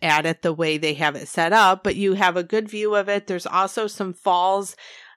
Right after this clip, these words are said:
The one thing that was, that wasn't the best is you don't have a ton of time at the glacier. I would have liked to been able to hike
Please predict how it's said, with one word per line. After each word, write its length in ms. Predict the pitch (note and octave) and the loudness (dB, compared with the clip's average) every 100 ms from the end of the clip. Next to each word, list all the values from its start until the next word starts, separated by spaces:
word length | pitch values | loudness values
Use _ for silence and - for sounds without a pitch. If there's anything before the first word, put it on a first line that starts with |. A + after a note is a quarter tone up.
| - | -2
The 180 | A#3+ | 0
one 320 | A#3 D#4 F4+ E4 _ _ _ _ _ - | 4 2 2 -2 _ _ _ _ _ 0
thing 200 | A#3+ A3 | 2 2
that 180 | G#3+ | 2
was, 380 | G#3 G3 G3 F#3+ - - - | 4 4 4 0 -12 -20 -12
that 420 | G#3 G#3+ G3 - | 0 4 4 2
wasn't 480 | G3 G#3+ G3+ G3 F#3 | 2 2 4 2 2
the 80 | F3+ | 0
best 440 | - G3 F#3+ - | 2 4 2 -2
is 140 | G3 | -6
you 80 | F#3+ | -2
don't 220 | G3 G#3 | 0 0
have 180 | F3+ G3+ | 0 0
a 60 | F3+ | 0
ton 360 | - - G#3 | -6 0 2
of 100 | G#3+ | 2
time 260 | G#3 G#3+ G#3 | 2 0 0
at 120 | G#3 | 0
the 80 | G#3 | -2
glacier. 460 | G3+ G3+ G3+ A3 F#3 | 2 2 4 2 2
I 100 | F3 | 2
would 120 | F#3 | 2
have 120 | F3+ | 0
liked 260 | F3+ F3+ - | 0 -2 -4
to 60 | |
been 140 | G#3 F#3+ | -2 0
able 220 | F#3 F3 | 0 -2
to 120 | F#3 | -4
hike 440 | E3 F3+ F3 F3 | -6 -2 -2 -4